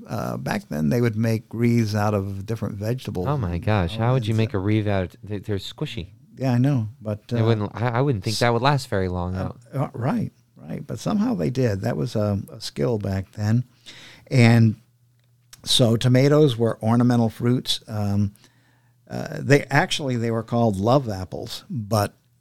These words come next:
Speaker 1: they were believed to, to be highly poisonous. And, you know, there's many things that look pretty that you do not eat.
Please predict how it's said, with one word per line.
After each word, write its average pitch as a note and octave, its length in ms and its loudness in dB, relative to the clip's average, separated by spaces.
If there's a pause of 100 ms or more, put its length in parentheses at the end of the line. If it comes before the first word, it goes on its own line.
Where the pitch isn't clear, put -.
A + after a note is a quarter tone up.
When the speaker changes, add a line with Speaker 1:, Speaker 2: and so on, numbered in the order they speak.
Speaker 1:
they A2 220 0
were G2+ 220 0
believed C3+ 760 2
to, A2+ 100 0
to G#2 160 0
be G#2 300 2
highly A2+ 800 0 (400)
poisonous. G#2 680 2
And, G2 160 0
you A2+ 80 2
know, A2+ 220 2
there's G2 180 -2
many A#2 220 2
things A#2 380 0
that G2+ 180 -2
look A2 200 -8 (340)
pretty A#2 360 -2 (640)
that G2 160 -4
you G#2 160 0
do A#2+ 280 6
not G#2+ 340 6
eat. B2 260 2